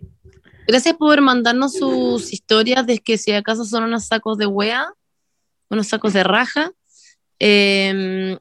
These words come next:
les T K M y a las personas que fueron juzgadas, bueno, se lo merecían.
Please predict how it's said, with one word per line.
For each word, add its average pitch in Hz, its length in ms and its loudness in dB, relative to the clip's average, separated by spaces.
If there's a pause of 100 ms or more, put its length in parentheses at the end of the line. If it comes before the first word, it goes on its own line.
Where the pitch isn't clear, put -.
les 208 200 -2
T - 80 0
K 262 300 0
M 285 480 0 (280)
y 226 680 0
a 220 60 2
las 240 60 2
personas 277 300 -2
que 330 80 -6
fueron 294 220 0
juzgadas, 277 840 -2
bueno, 269 220 -4
se 247 100 -2
lo 247 80 0
merecían. 240 400 -4